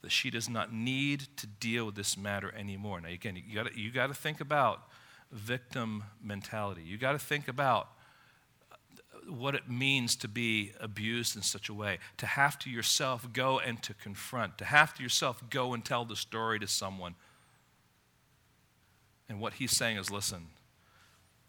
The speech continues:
I got you covered. I've got you covered.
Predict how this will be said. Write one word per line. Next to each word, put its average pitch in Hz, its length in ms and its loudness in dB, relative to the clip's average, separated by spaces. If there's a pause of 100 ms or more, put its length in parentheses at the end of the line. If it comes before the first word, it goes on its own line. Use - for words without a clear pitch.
(140)
I 92 60 -14
got 104 260 -2
you - 60 -18
covered. 85 380 -4 (2750)
I've 101 140 -8
got 104 240 -2
you - 60 -10
covered. - 400 -12